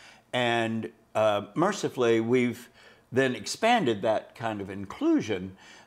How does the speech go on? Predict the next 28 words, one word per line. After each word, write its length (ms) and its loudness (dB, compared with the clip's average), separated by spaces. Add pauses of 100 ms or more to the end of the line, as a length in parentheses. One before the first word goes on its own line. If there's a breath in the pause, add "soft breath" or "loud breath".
uh, 400 2
so 380 2
that, 480 2 (320)
uh, 300 0
not 220 2
only, 240 0 (160 loud breath)
I 80 0
mean, 160 0
we've 160 0
all, 240 0
you 100 0
know, 140 0
we've 240 -4
had 260 -4
women, 560 -2
uh, 260 -2 (120)
clergy 440 -2
and, 260 -10
and 260 -12
women 240 -10
bishops 500 -8
and 220 -12
all 160 0
of 80 -4
that 240 -2
for 100 -8
a 60 -10
while. 260 -8